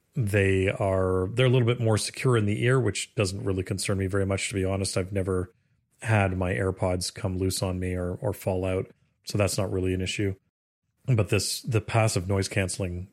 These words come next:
is certainly a big deal. And in fact, that's something that I was thinking about again while I'm getting ready for this trip to the U K. Uh, unfortunately, the AirPods, uh, the, the passive noise canceling is so low when you're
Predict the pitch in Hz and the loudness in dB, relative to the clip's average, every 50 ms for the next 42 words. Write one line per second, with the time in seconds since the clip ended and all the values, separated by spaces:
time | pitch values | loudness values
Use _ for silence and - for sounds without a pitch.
0 | _ _ - 107 95 92 87 87 - - - 117 - 101 92 92 90 98 87 90 | _ _ -2 0 0 0 -2 -4 -4 0 0 0 0 0 -4 -4 -4 -4 -6 -4
1 | - 95 92 95 101 - _ _ _ _ _ _ _ _ - 160 123 113 110 104 | -4 -2 -2 -2 -4 -6 _ _ _ _ _ _ _ _ -2 2 4 4 4 4
2 | - - 110 101 92 - 107 - - 107 98 101 92 95 92 92 - - 110 98 | 2 2 2 2 2 2 0 0 0 0 0 2 2 2 0 0 0 -2 -4 -4
3 | 107 98 92 98 95 92 92 - - - 139 110 101 104 104 101 98 95 95 95 | -2 -2 -2 0 -2 -2 -2 -6 -8 -6 -4 -2 0 0 0 2 0 0 0 0
4 | 92 92 92 90 92 87 - - 101 95 92 95 92 92 90 - - - 107 - | 0 0 -2 -2 -4 -6 -4 -4 -2 -2 0 -2 -2 -2 -2 -4 -6 -8 -8 -8
5 | - - - - - 110 101 95 92 92 - - 117 107 98 95 95 - _ _ | -6 -6 -6 -6 -6 -8 -6 -6 -6 -4 0 2 2 2 2 0 -2 -4 _ _
6 | _ _ _ _ - - - 143 - - 131 - - 135 123 - 131 110 98 98 | _ _ _ _ -12 -6 -6 -6 -2 -2 -2 2 4 2 4 4 4 4 4 4
7 | 92 101 98 95 104 - 107 101 107 104 - 107 95 92 92 92 92 - - - | 2 2 2 2 2 2 2 2 2 2 2 0 2 2 0 -2 -2 -6 -6 -8
8 | - _ _ _ _ - 110 95 92 90 98 92 - _ _ _ _ _ _ _ | -10 _ _ _ _ -6 -4 -4 -4 -2 -4 -6 -6 _ _ _ _ _ _ _
9 | _ _ _ _ - 135 110 104 101 98 95 95 95 92 92 - - - 117 113 | _ _ _ _ -6 -4 0 0 2 2 2 0 -2 -2 -4 -8 -4 0 0 0
10 | 107 - 101 87 101 101 98 - - 104 92 - - 98 90 90 - - - - | 2 0 0 0 2 0 0 0 -2 -2 -2 -2 -2 -4 -4 -4 -4 -4 -2 0
11 | 110 101 95 92 92 95 95 98 95 92 90 90 - _ _ _ _ _ _ _ | 0 0 0 0 0 0 2 2 2 0 0 -2 -6 _ _ _ _ _ _ _
12 | _ _ - 123 107 104 101 98 95 95 95 95 95 92 92 92 | _ _ -2 2 2 2 4 2 2 2 2 2 2 0 -4 -6